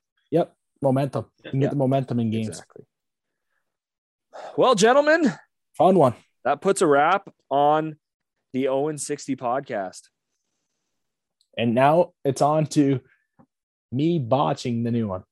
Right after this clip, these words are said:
Speaker 1: That's for sure.
Speaker 2: One thousand percent.
Speaker 1: You do it.
Speaker 2: Yep. Um,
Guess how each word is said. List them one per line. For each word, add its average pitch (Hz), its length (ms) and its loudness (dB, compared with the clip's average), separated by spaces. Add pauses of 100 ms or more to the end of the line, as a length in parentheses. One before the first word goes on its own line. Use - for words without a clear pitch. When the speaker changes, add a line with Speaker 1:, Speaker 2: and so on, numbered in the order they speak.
(120)
Speaker 1:
That's 120 180 -4
for 113 180 -8
sure. 104 320 -8 (540)
Speaker 2:
One 127 180 -4
thousand 143 500 2
percent. 185 420 0 (1400)
Speaker 1:
You 120 80 -2
do 139 80 6
it. 107 180 -2 (380)
Speaker 2:
Yep. 151 260 0 (320)
Um, 127 100 0